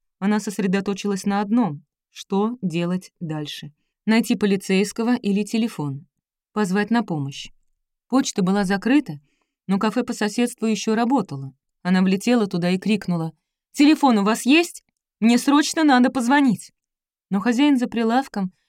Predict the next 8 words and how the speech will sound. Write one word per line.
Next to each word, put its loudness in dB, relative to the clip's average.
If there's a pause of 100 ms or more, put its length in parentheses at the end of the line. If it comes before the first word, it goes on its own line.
(160)
чуть -2
оторвав -2
взгляд -2
от -4
газеты, -4 (260)
только -4
покачал -4
головой. -8